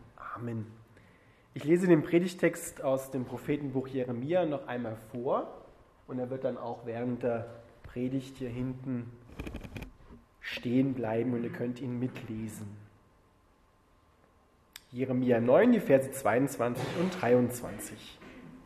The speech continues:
So spricht der Herr: „Der Weise soll nicht auf seine Weisheit stolz sein,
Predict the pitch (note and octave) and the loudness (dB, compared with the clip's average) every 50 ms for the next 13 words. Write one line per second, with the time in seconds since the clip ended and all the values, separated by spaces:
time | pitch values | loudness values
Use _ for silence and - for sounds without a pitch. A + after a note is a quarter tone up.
0 | - - - - - - - - - - F#3 G3+ G3 - - F#3 G3 F#3+ - - | -20 -20 -20 -20 -20 -20 -20 -12 -2 2 4 4 4 2 6 6 6 6 6 2
1 | - D#3 D3 C#3 B2 A#2 B2 C3 C#3+ E3 G3+ G#3 - - - - - - - - | 6 8 8 8 8 6 6 6 6 6 4 2 -4 -10 -14 -18 -20 -20 -20 -20
2 | - - - _ - - - C3 B2+ A2+ C3 C3 D#3 F#3 G#3 G3 A3+ A3 F#3+ E3 | -20 -20 -20 _ -14 -2 2 2 6 8 10 10 10 10 8 6 4 2 2 6
3 | D#3+ D3 C#3+ C#3+ D#3 F#3+ A3 - - - - - - - D#3 D3 - - - C#3 | 6 6 6 6 4 2 2 0 -6 -8 -10 -6 4 4 4 4 4 4 6 6
4 | C#3 C#3 B2+ B2+ B2+ C#3+ F3 E3+ - D#3 C#3 C3 - - - - C3 C#3 D#3+ E3 | 6 6 6 8 8 8 8 6 4 2 2 2 2 -2 2 6 8 8 8 6
5 | - - - D#3 D3+ E3 F#3 G3+ | 0 0 2 4 4 4 2 2